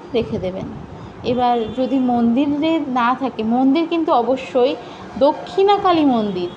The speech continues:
বা শনি মন্দির হতে হবে, মানে এমন কোনো এরিয়াতে যেখানে শনি মন্দির রয়েছে বা দক্ষিণাকালী মন্দির রয়েছে, এমন কোনো মন্দিরের লোকেশন যেখানে অশ্বত্থ গাছ রয়েছে সেখানে দিন। আর যদি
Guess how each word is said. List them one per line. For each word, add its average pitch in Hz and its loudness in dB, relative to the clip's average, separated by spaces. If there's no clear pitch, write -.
বা 233 4
শনি 240 2
মন্দির 247 0
হতে 208 0
হবে, 196 -2
মানে 208 -6
এমন 233 0
কোনো 277 0
এরিয়াতে 240 0
যেখানে 254 -4
শনি 233 -2
মন্দির 277 -2
রয়েছে 302 -6
বা 285 -4
দক্ষিণাকালী 294 -2
মন্দির 277 0
রয়েছে, 240 0
এমন 240 0
কোনো 330 0
মন্দিরের 262 4
লোকেশন 285 2
যেখানে 262 0
অশ্বত্থ 262 -2
গাছ 269 0
রয়েছে 277 -2
সেখানে 262 -4
দিন। 294 -4
আর 262 -2
যদি 233 -4